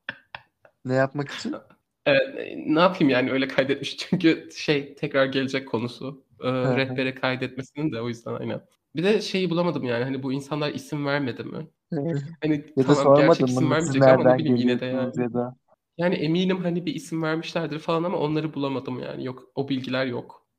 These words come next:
Speaker 1: Allah Allah.
Speaker 2: Çok tuhaf değil mi? <laughs> Hani en-, elimizde şey yok. Bu telefonla Lindsay'i arayan kadının ne is-, hani ismim ne dedi bilmiyoruz.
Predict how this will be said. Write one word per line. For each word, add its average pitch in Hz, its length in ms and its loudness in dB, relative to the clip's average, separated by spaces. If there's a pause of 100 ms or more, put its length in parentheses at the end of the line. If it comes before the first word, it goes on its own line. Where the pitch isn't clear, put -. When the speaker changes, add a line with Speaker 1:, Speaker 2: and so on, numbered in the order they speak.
(100)
Speaker 1:
Allah 110 500 0
Allah. 110 140 -8
Speaker 2:
Çok 110 200 -6
tuhaf 160 280 0
değil 185 120 -6
mi? 143 100 2
<laughs> - 680 -6
Hani 139 140 2
en-, 143 360 2
elimizde 151 340 2
şey 185 260 2
yok. 123 360 -4
Bu 131 320 -6 (300)
telefonla 143 520 -2 (140)
Lindsay'i 131 380 -2
arayan 123 240 0
kadının 127 540 -4
ne 131 160 2
is-, 131 220 -6
hani 127 100 0
ismim 131 340 -2
ne 127 120 0
dedi 123 180 -8
bilmiyoruz. 135 580 -8